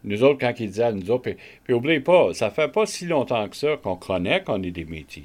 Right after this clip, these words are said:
Parce que nos parents parlaient pas qu'on avait du, du, du, du sang de, d'Indien dans nous autres.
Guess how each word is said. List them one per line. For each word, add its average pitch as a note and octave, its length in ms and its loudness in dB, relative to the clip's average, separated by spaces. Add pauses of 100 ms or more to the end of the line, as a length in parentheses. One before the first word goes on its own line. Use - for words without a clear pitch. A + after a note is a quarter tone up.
(120)
Parce F2+ 160 -6
que A2+ 60 -6
nos G#2+ 160 0
parents A2 360 0
parlaient G2 440 -2
pas F3 340 4 (300)
qu'on F2+ 120 0
avait F2+ 220 0
du, E2 300 -12 (120)
du, F2 180 -16
du, E2 380 -12
du D#2+ 180 -20
sang F2 380 -6
de, D2 180 -14 (140)
d'Indien D#2+ 380 -8
dans D2+ 120 -10
nous D2 160 -16
autres. D2 140 -16